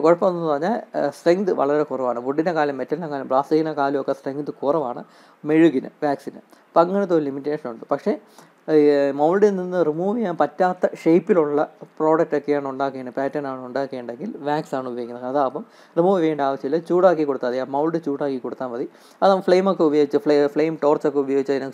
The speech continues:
ചൂടാക്കാം. അപ്പോൾ, ഏഹ്, അപ്പോൾ ആ അങ്ങനെ ചൂടാക്കി കൊടുത്ത് അതങ്ങ് ഉ-, മെൽറ്റായി അങ്ങ് ഒഴുകി അങ്ങ് നമുക്കങ്ങ് കളയാം. അപ്പോൾ ഇങ്ങനെ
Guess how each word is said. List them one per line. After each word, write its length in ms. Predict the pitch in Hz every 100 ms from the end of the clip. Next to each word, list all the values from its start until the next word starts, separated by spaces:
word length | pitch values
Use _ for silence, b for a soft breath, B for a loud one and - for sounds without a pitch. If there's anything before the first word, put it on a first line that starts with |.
| -
ചൂടാക്കാം. 360 | 143 110 - _ B B B -
അപ്പോൾ, 140 | 147 147 143
ഏഹ്, 160 | 143 135
അപ്പോൾ 140 | 131 156
ആ 40 | 160 151 -
അങ്ങനെ 220 | 165 170 160 -
ചൂടാക്കി 320 | 156 151 143 135
കൊടുത്ത് 220 | 135 180 147 143
അതങ്ങ് 260 | 139 139 151 165
ഉ-, 260 | 143 139 135 135 135
മെൽറ്റായി 380 | 151 160 131 175 - -
അങ്ങ് 180 | 139 143 151
ഒഴുകി 220 | 151 135
അങ്ങ് 100 | 131 127
നമുക്കങ്ങ് 300 | 117 131 123
കളയാം. 240 | 117 - - - b b b
അപ്പോൾ 140 | 180 208
ഇങ്ങനെ 200 | 226